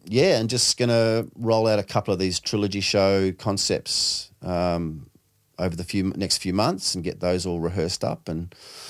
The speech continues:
and, um, you know, uh,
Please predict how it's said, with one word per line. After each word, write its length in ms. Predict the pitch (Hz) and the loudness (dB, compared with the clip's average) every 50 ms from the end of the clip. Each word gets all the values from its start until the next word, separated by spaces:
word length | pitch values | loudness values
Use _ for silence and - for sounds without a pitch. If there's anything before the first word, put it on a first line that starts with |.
| - - - - - - - - - - - - _ - | -16 -16 -16 -14 -14 -14 -14 -16 -16 -18 -20 -18 _ -2
and, 460 | 113 110 113 113 113 113 113 107 123 | 0 2 2 2 2 2 2 4 4
um, 880 | 120 117 113 113 113 117 117 117 117 117 117 117 117 110 110 107 92 92 - _ _ _ _ _ _ _ _ _ _ _ _ - | 4 6 6 4 4 4 4 4 4 4 2 2 0 0 -2 -4 -6 -10 -14 _ _ _ _ _ _ _ _ _ _ _ _ -10
you 140 | - 104 104 | -6 -4 -2
know, 240 | 113 131 156 180 180 160 _ _ _ _ _ _ - - | -2 -2 -2 -4 -6 -12 _ _ _ _ _ _ -10 -6
uh, 420 | 90 95 95 101 101 95 95 | -2 -2 0 0 0 0 0